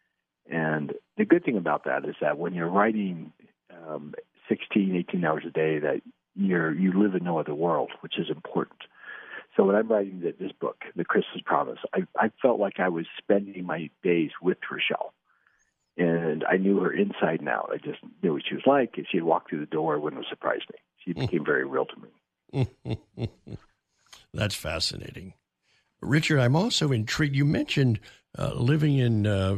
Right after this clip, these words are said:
Speaker 2: in Taiwan, I think. Uh, where did you grow up,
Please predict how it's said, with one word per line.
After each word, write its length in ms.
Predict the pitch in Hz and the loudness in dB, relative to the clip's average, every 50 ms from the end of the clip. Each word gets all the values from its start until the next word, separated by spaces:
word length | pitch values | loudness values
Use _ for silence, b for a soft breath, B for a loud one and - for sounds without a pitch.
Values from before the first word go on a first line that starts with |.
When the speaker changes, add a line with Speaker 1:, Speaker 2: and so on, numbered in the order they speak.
| - - | -2 -4
Speaker 2:
in 240 | - - - 113 - | -8 -10 -10 -10 -6
Taiwan, 520 | - 120 127 120 104 101 113 127 156 196 | -4 -2 -2 -2 -2 0 0 0 2 2
I 120 | 208 226 208 | 0 0 -2
think. 440 | - - 196 247 269 - - - _ _ _ _ _ _ _ _ _ | -4 -4 -4 -4 -4 -6 -12 -18 _ _ _ _ _ _ _ _ _
Uh, 180 | - 110 110 110 | -2 0 0 0
where 200 | 123 139 175 196 | 2 0 0 0
did 220 | 233 247 202 - | -2 -4 -8 -10
you 80 | 208 156 | -10 -4
grow 300 | 151 160 160 156 156 156 | 0 2 4 6 6 6
up, 320 | 147 127 98 - - - | 6 4 4 2 -2 -4